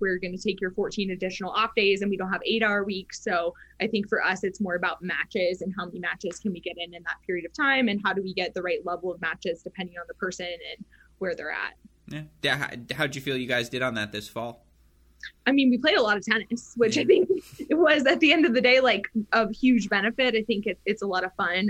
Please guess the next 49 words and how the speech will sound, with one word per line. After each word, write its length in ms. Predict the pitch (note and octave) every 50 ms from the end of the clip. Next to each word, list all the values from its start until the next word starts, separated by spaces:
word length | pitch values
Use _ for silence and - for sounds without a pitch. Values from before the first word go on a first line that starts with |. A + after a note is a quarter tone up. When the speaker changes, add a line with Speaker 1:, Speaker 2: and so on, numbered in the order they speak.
| - -
Speaker 1:
Um, 320 | E3+ E3 E3 D#3+ F#3 F#3 - - - - - - - - -
and 120 | G#3+ A3 G#3
we 100 | A3+ B3
had 180 | - - -
some 100 | B3+ A#3+
people 320 | A3 - A3 G3 A3 G#3+ G3+
do 200 | F#3 F#3 G3 G3
some 180 | - G#3+ G#3
things 200 | G3+ G3 G3+ G3+
on 120 | G#3 G3 G3
their 140 | - -
own, 300 | - F#3 F#3 F#3 F#3 G#3
play 180 | G#3 - F#3+ F#3+
some 200 | G3+ A3 F#3+ F#3+
U 140 | F3+ F#3+ F#3+
T 140 | - - F3
R 160 | F3 A#3 -
events, 520 | F3 F#3 F#3 F3+ F3+ F#3+ G3+ G3 - - - D#3+
um, 260 | E3+ D#3+ E3 E3 E3+
in 80 | F3 -
California. 520 | F#3+ F#3 E3+ E3+ E3+ E3+ E3 E3+ E3+ E3+ F3
So 100 | - F3
I 60 | F3
think, 280 | - G3+ E3+ E3 - - _ _ _ _ _ _ -
you 100 | A3 G#3+
know, 100 | G3 G3
the 100 | F#3+ E3+
opportunities 680 | - F#3+ G#3 - G#3+ G#3+ - A3 G#3+ G#3 G3+ G#3 G3+ G3+
are 80 | G3
there 240 | F#3 F3 D#3 E3+ F#3
if 80 | G#3+ G#3+
you 80 | A3+ F#3+
wanna 200 | F3 D#3+ E3+ F3+
compete, 500 | - G3 F#3 - F3+ D3+ F3+ B3 C4+ - -
and 480 | F#3+ F3+ F3 E3 E3+ F3+ E3 F#3+ G3+ - - _ _ _ _ _ - F#3+
it's 160 | F#3+ F#3+ -
just, 500 | - F#3+ F3 F3+ - - - - - _ _ _ _ _ _ _ -
you 140 | G3+ G3+ F3+
know, 320 | F3+ E3+ F3 F#3 G3 - - _ -
trying 300 | - A#3 F#3 F#3+ F#3 F#3
to 120 | G3+ F#3+
figure 260 | - F#3 F3+ F#3 F3+
out 120 | E3+ - F#3
how 80 | F#3+
to 60 | F3 D#3+
make 160 | D3+ - -
it 60 | - -
all 100 | - -
work. 340 | E3+ D#3+ - - - -